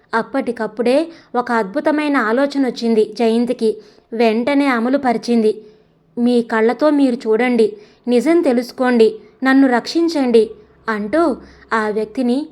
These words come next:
ప్రాధేయపడింది. "నేను చెప్పింది చేస్తే చాలు, నిజం మీకే తెలుస్తుంది," అని చెప్పి వప్పించింది. ఆ రాత్రి గది లోపల సింథటిక్ చీర,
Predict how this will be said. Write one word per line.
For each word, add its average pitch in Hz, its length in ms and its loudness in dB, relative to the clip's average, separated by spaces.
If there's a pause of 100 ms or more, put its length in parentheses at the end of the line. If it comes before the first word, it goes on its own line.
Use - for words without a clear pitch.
(100)
ప్రాధేయపడింది. 226 1000 2 (420)
"నేను 233 320 0
చెప్పింది 294 380 0
చేస్తే 247 400 0 (140)
చాలు, 226 280 4 (380)
నిజం 285 380 4
మీకే 254 300 0
తెలుస్తుంది," 240 720 0 (300)
అని 233 180 0 (100)
చెప్పి 226 200 -2
వప్పించింది. 226 880 0 (420)
ఆ 220 240 0
రాత్రి 226 600 -4 (240)
గది 220 200 -2
లోపల 247 580 -2 (380)
సింథటిక్ 269 800 -4
చీర, 220 240 -2